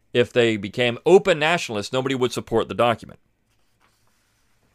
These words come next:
In the sense they were proposing to replace a federal system under the Articles with a national system. No, they weren't.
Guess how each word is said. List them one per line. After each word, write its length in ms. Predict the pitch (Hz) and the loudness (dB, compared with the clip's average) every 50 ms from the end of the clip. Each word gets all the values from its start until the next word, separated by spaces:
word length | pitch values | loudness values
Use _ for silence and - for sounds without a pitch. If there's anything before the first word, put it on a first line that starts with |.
| _ _ _ - - - - - - | _ _ _ -20 -20 -20 -20 -14 -10
In 80 | - 151 | -2 0
the 80 | 165 | 0
sense 240 | - - 190 202 185 | 2 4 4 2 4
they 100 | - 190 | 4 4
were 80 | 170 143 | 4 4
proposing 520 | 120 127 - 156 165 180 160 156 160 143 | 0 -2 4 4 6 6 4 0 -4 -4
to 80 | - 143 | -4 -4
replace 400 | 135 117 - 156 156 156 143 - | -4 -2 2 2 2 2 4 2
a 80 | 139 | 0
federal 380 | 120 - - 220 240 226 185 147 | -2 2 0 2 2 4 2 2
system 340 | - - 120 110 - 131 127 | 2 0 -2 -2 -2 -4 -4
under 100 | 123 113 | -2 0
the 100 | 113 113 | 2 2
Articles 320 | 117 117 113 - 120 110 | 2 2 2 0 -4 -4
with 140 | 117 117 113 | -4 -2 -2
a 80 | 113 104 | -2 0
national 380 | 101 101 98 98 - 120 123 | 0 0 0 -2 -2 -6 -6
system. 340 | - 180 185 - - 90 95 | -4 -4 -6 -6 -8 -8 -2
No, 140 | 131 160 170 | 0 0 2
they 100 | 180 180 | 2 0
weren't. 480 | 170 156 208 247 240 - - _ - | 0 0 0 0 0 -2 -6 _ -20